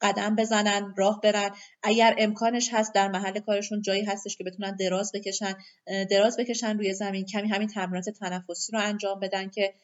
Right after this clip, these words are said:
اه، سطح اکسیژن خونشون، اه، نرمال بشه، اه، و وقتی خب اکسیژن خوب به بدن برسه خستگی بدن هم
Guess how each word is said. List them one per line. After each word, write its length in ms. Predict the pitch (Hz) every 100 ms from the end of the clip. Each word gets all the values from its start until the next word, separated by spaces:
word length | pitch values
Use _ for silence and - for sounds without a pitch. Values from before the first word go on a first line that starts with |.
| _ -
اه، 140 | 190
سطح 320 | 185 196 196 214
اکسیژن 480 | 196 - 185 226
خونشون، 560 | 240 226 220 - 214 214 _ _
اه، 360 | 196 196 196 190
نرمال 500 | 185 208 196 196 190
بشه، 480 | 190 196 202 185 185 - _ -
اه، 160 | 190 185
و 140 | 185 185
وقتی 220 | 202 -
خب 200 | 214 196
اکسیژن 380 | 202 - 208 220
خوب 200 | 220 202
به 80 | 190
بدن 360 | 190 180 175
برسه 380 | 175 175 175 214
خستگی 560 | 214 185 - 185 202 208
بدن 300 | 175 175 170
هم 220 | 175